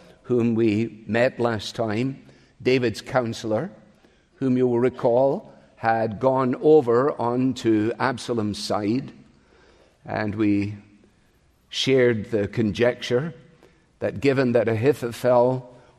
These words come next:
was the grandfather of Bathsheba, that there may have been something of a personal agenda,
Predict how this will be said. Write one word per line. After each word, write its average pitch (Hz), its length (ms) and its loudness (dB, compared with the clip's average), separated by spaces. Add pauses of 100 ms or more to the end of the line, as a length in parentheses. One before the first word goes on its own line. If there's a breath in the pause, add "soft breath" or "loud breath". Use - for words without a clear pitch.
(100)
was 113 480 2
the 104 300 0
grandfather 113 1000 2
of 101 340 -2
Bathsheba, 139 800 0 (840 soft breath)
that - 180 0
there 127 160 2
may 127 180 4
have 127 220 2
been 123 300 2
something 131 500 0
of 95 100 -2
a 110 80 0
personal 110 560 -2
agenda, 117 560 0